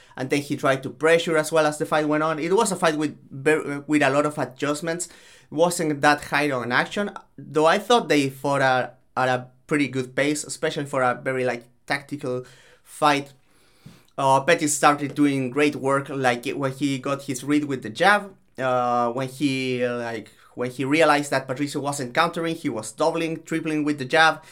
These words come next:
following, uh, Patricio, taking angles around him and putting combinations together. Sergio's hands look super fast on this one. He was putting beautiful combinations, body, body, head, head,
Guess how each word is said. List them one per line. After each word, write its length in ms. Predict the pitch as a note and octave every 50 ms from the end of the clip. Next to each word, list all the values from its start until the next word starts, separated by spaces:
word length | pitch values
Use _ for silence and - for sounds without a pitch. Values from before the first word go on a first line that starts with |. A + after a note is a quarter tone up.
| - - - - - _
following, 720 | - - - F3+ F#3 F#3+ F#3+ F#3 F#3 F3+ F3+ F3+ F3+ F3 -
uh, 460 | A#2 D3 D3+ D3+ D3 C#3+ D3 C#3+ C#3+
Patricio, 640 | C#3+ - C3+ B2+ - F3+ F#3+ F#3+ F#3+ - F#3 F3
taking 340 | F3 E3+ E3 D3 - - D3
angles 380 | C#3+ D3 D3 D3 D3 D3 D3 -
around 300 | C3+ C#3+ D3+ D#3 D#3 D3+
him 260 | - E3 D#3+ D3+ -
and 140 | C#3+ C#3 C#3
putting 160 | D#3 D3 D3
combinations 500 | D3 D3 C3+ C#3 C3+ C#3 C#3 C#3+ D3+ C#3
together. 440 | - C3 A#2+ D3 D3+ D3+ D3+ D#3 D#3 - - - - _ _ _ _
Sergio's 540 | - - E3+ E3 D#3 - D3+ D3 C#3+ - - -
hands 360 | - E3 D3 D3 D3+ D3 -
look 260 | D3 D3 C#3+ C#3 -
super 720 | - - - - - - - - - G3 F#3 F3+ D#3+ C#3
fast 480 | B2+ - - C#3+ B2 B2 B2 - - - C3+
on 140 | C3 B2
this 220 | B2 C3 B2+ B2+ -
one. 240 | B2+ A2+ A2+ A#2+ A#2 - - _ _ _ -
He 60 | D#3
was 100 | D3 D3
putting 480 | - D#3 D3 C#3 C3 B2+ A#2+ A#2+ - - -
beautiful 360 | C#3 D#3+ D#3 D#3 D3+ D3 C#3
combinations, 840 | C#3 C#3 C3 B2+ A#2+ A#2+ C#3 D#3 E3 D#3+ - F3+ D#3+ D#3+ D3+ D3+ D#3
body, 260 | D3 D3+ D3 C#3 C#3
body, 220 | C#3 C3+ C3+ C3+
head, 220 | C3 D3+ C3+ C3 -
head, 300 | D3 C#3 C#3+ C#3+ C#3